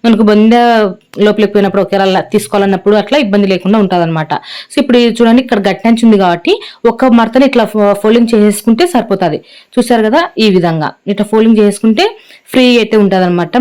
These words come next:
మనకు స్టిచ్చింగ్ కూడా బాగా. ఇంకొకటండి, ఇక్కడ కింద వచ్చేసి మన కింద క్లాత్ ను బాగా గట్టిగా లాక్కుంటూ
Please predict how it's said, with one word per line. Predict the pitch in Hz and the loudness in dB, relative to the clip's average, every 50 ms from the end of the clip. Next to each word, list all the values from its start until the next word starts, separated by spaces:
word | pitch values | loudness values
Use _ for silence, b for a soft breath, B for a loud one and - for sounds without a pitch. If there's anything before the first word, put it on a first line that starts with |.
| 247 | 2
మనకు | 214 202 - 214 202 - | 2 0 0 -2 -2 -2
స్టిచ్చింగ్ | - 208 202 - 208 208 220 | -2 -4 -2 0 0 2 2
కూడా | 226 262 269 220 202 | 2 2 0 0 0
బాగా. | 190 190 190 190 190 185 170 - - _ _ _ _ _ b b b b 208 | 0 0 0 0 0 0 -2 -4 -10 _ _ _ _ _ b b b b 0
ఇంకొకటండి, | 214 214 226 220 208 208 196 180 170 185 190 294 349 | 0 0 0 -2 -2 -2 -2 -2 -2 0 0 0 0
ఇక్కడ | 339 - 214 208 208 - | 0 0 -2 -2 -2 -2
కింద | 190 196 202 214 | -2 0 2 0
వచ్చేసి | 208 214 - 190 180 - - 247 320 381 381 285 | 0 0 -2 -2 -2 -2 0 0 2 2 2 2
మన | 220 208 196 - _ - | 0 0 -2 -4 _ -4
కింద | - 202 202 208 214 214 | 0 0 2 2 0 -2
క్లాత్ | 214 208 208 220 | -4 -4 -2 -2
ను | 240 233 202 185 | -2 0 0 -2
బాగా | 185 196 196 185 | -2 -2 -2 -6
గట్టిగా | 170 - 208 208 220 208 196 | -6 -6 -2 0 0 2 2
లాక్కుంటూ | 180 170 170 - - 190 190 190 - 302 | 0 -2 -4 -4 -4 -6 -4 -2 0 2